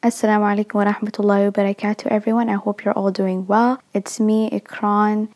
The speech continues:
and I just wanted to update you guys on the GoFundMe page. I'm not actually featuring on this episode. It'll just be Hafsa, Zahra, and Istahil. But as they mentioned in the introduction,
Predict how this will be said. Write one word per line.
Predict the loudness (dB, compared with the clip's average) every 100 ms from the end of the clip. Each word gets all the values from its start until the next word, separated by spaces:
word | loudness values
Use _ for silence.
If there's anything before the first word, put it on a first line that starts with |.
| 0
and | 2 2 0
I |
just | -2 -2
wanted | 0 0 0
to |
update | 0 2 2
you | 2
guys | 2 0 2
on | 0
the | -2
GoFundMe | 0 -2 0 0 0 0
page. | 0 2 2
I'm | 0
not | 0
actually | -2 -4 -4 -4
featuring | -2 -4 -4 -4
on | -2 -2
this | -4 -4
episode. | -2 -2 0 0 2 0 0
It'll | 0
just | 0 -2 -2
be |
Hafsa, | -6 -4 -6 -6
Zahra, | -4 -2 0
and | -2
Istahil. | -6 -2 -2 2 0 2
But | 0 0
as | 2 2 4
they | 2
mentioned | 2 -2 -2 0 0 0 -4 -8 -20 -12 -2
in | 0
the |
introduction, | 0 -2 -4 -4 -4 -4 -2 -2